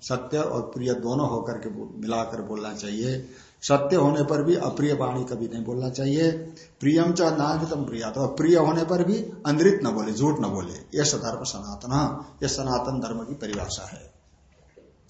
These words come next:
इत्येवं रूपया व्यवस्थया, ये शास्त्र की व्यवस्था इस प्रकार की है सत्य के बारे में, ये बता दिया। अच्छा,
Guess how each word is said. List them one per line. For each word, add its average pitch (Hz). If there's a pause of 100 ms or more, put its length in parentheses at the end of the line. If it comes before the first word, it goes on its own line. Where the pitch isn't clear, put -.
(320)
इत्येवं 123
रूपया 120
व्यवस्थया, 120 (260)
ये 175
शास्त्र 143
की 165
व्यवस्था 147
इस 147
प्रकार 120
की 110
है -
सत्य -
के 110
बारे 107
में, - (360)
ये 156
बता 117
दिया। - (2000)
अच्छा, -